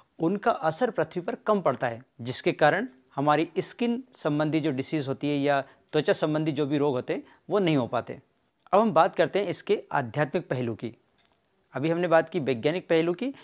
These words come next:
अब हम बात करते हैं इसके आध्यात्मिक पहलू की, यानी आध्यात्मिक दृष्टिकोण की। तो जैसे ही सूर्य अपनी धनु राशि छोड़कर मकर राशि में प्रवेश करता है, उसी समय से सूर्य उत्तरायण हो जाते हैं।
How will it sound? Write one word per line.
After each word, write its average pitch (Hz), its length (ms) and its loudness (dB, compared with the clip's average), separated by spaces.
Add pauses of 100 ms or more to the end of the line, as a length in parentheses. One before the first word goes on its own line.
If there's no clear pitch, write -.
(220)
अब 185 140 2
हम 196 160 0
बात 147 220 2
करते 147 240 0
हैं 156 40 2
इसके - 340 -4
आध्यात्मिक 139 680 -6 (240)
पहलू 123 260 -2
की, - 180 -14 (380)
यानी 151 140 2
आध्यात्मिक 135 680 -4
दृष्टिकोण 135 440 -2
की। - 180 -16 (1120)
तो 208 80 6
जैसे 156 500 2
ही 208 220 0
सूर्य 170 580 2 (720)
अपनी 170 360 0
धनु 143 360 -2
राशि 175 320 2
छोड़कर 151 500 -2
मकर 135 360 -2
राशि 147 300 0
में 143 140 -2
प्रवेश 127 300 -4
करता 131 280 -4
है, 151 220 -2 (480)
उसी 190 260 -2
समय 147 340 0
से 180 300 -4 (280)
सूर्य 196 580 2 (480)
उत्तरायण 175 480 2
हो 147 120 0
जाते 120 240 -2
हैं। 110 140 -12